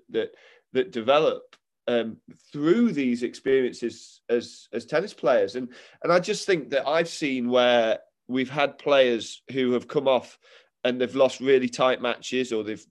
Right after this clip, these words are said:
this, that, or the other has not gone right for them. But if they've got their mates there,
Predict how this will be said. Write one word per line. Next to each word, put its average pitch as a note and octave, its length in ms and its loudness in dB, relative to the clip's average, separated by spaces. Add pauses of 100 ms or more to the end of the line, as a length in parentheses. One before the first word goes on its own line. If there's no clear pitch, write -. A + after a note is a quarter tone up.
(220)
this, C3+ 260 -6
that, C3 220 0
or B2 60 0
the B2 140 -2
other A#2+ 160 0
has A2+ 220 -6
not G#2 340 -6
gone A#2+ 180 -2
right B2 260 0
for A2+ 220 -4
them. G#2 200 -10 (440)
But C#3+ 100 -2
if F#3+ 140 -4
they've A#3 120 -2
got F3+ 200 2
their C#3 80 0
mates D#3 360 0
there, G#2 520 -2